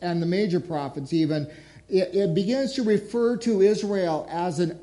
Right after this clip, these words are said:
unfruitful fig tree and an unfruitful grapevine that no longer bears fruit, and it, it's gonna be disciplined because it doesn't bear fruit for the kingdom and all of that.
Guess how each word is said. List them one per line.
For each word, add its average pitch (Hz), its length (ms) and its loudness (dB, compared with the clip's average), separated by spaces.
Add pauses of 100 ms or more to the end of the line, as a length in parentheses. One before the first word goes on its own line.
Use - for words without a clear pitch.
unfruitful 170 1300 -2 (300)
fig 135 300 0
tree 110 420 -8 (680)
and 180 200 -2
an 185 200 -2
unfruitful 214 840 0
grapevine 139 840 -4
that 143 140 -6
no 190 180 -2
longer 220 460 0
bears 185 440 -4
fruit, 185 460 -2
and 156 140 -4
it, - 360 -10
it's 175 200 -4
gonna 196 240 -2
be 175 120 0
disciplined 170 640 -4
because 160 300 -2
it 156 160 -2
doesn't 185 420 -2
bear 180 240 -2
fruit 190 400 -4
for 170 80 -6
the 143 120 -4
kingdom 175 420 -2
and 131 100 -8
all 165 220 -4
of 143 80 -4
that. 160 320 -4